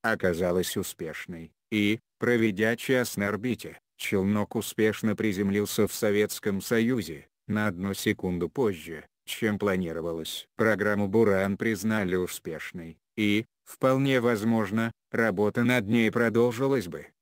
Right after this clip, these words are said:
если бы холодная война длилась и дальше. К сожалению, момент оказался чрезвычайно неудачным. В Советском Союзе уже начался серьезный и в конечном счете фатальный экономический кризис,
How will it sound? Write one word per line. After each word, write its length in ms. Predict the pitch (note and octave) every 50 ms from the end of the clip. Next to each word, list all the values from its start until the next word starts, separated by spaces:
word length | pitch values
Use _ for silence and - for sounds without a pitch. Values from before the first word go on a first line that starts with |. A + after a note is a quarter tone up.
| _ _
если 460 | A#2+ B2 B2+ C3+ C3 A#2 - - B2
бы 160 | A#2 B2 A#2+
холодная 600 | - - G#2+ F#2+ F#2 F#2+ G2 F2 F#2+ G#2 G#2 G#2
война 360 | G2+ G#2+ G#2 G#2 G#2 G#2 G2+ F#2
длилась 480 | F#2 G2+ G#2 A2 A2+ C3 C3 - -
и 40 | A#2+
дальше. 520 | G#2 F2+ F#2+ F2 E2 - - - - E2+ _ _
К 80 | - -
сожалению, 800 | - - G2+ E2+ G2 F#2 F2+ F#2 F#2 F#2 F#2 G2+ G#2+ A#2+ C3 - _ _ _ _
момент 520 | A#2+ A#2+ A#2+ A2+ F#2+ F2+ F#2 G2 G2+ - -
оказался 720 | G2 F2+ - B2+ A#2 G#2 A#2 B2+ C3+ C#3 B2 - - C3 A#2+
чрезвычайно 840 | - - B2+ A#2+ A#2 F#2+ G#2+ A2 G#2 - - - G2+ G#2 A2+ B2
неудачным. 840 | B2 A2+ A#2 A#2 A#2+ A2 B2 B2 B2 A#2 - - - E2 D2+ D2+ - _ _ _
В 80 | _ -
Советском 680 | - C3+ B2 B2 B2+ C3 B2+ - - - - G#2+ G#2 G2+
Союзе 580 | - - A#2+ A2+ A2+ A#2+ C3 B2 F#2 G2 A#2+
уже 300 | A#2+ A#2 G#2 A2 A#2 A#2
начался 680 | A#2 A2+ G#2+ G2+ G2+ - - D3 D3 C3 - - A#2 G2+
серьезный 600 | - G#2 F#2+ F#2+ F#2+ G2 G2 F#2 E2 G2+ G#2+ G#2+
и 40 | F#2+
в 80 | -
конечном 600 | - G#2 G2 F#2+ G2 G2 - - - A#2 A2 G#2
счете 380 | F#2+ - - A2+ A2 G2+ - A#2+
фатальный 640 | - - C3+ C3 _ - B2 A2+ G2+ G#2 G#2 A2 A2+
экономический 880 | A2+ - A2+ G#2 G2+ F#2 F2 F2+ F2 - - G2 - - - G2+ F2+
кризис, 640 | - _ E2+ E2+ D#2 D2+ - F2 D2+ - - -